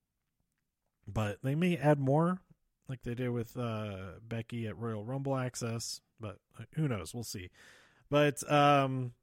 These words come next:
yeah, I'm looking forward to it. It seems like it's gonna be kind of a pain to get there, um, and for that reason, I'm not going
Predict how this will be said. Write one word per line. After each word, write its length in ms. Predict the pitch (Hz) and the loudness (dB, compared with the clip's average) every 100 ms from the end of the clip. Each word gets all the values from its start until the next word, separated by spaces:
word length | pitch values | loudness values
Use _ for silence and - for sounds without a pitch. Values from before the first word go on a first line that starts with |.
| _ _ _ - _ _ _ _ _ _ _ - | _ _ _ -20 _ _ _ _ _ _ _ 2
yeah, 360 | 247 269 156 160 | 6 8 8 8
I'm 140 | 202 | 6
looking 200 | 233 220 | 6 6
forward 260 | 190 214 208 | 4 4 8
to 100 | 165 | 6
it. 140 | 147 | 6
It 180 | 165 156 | 4 2
seems 300 | 220 226 214 | 4 4 6
like 160 | 214 | 6
it's 120 | 202 170 | 6 2
gonna 160 | 190 | 2
be 160 | 185 170 | 4 2
kind 580 | 143 180 185 202 208 202 | 0 0 2 4 4 2
of 100 | 175 | 2
a 60 | |
pain 380 | 160 170 175 170 | 0 0 0 -2
to 100 | 160 | -4
get 340 | 131 117 143 151 135 | -6 -2 -2 -2 0
there, 540 | 165 170 175 196 190 | 2 4 2 0 -4
um, 320 | - 139 135 135 | -2 0 0 -2
and 160 | 135 | -4
for 220 | 139 151 139 | 0 2 4
that 260 | 139 143 | 2 2
reason, 480 | 143 147 135 139 127 117 | 0 -2 0 -2 -4 -4
I'm 180 | 123 127 | -4 -2
not 320 | 135 123 117 | -2 -2 -4
going 500 | 135 135 127 123 | 0 0 0 -2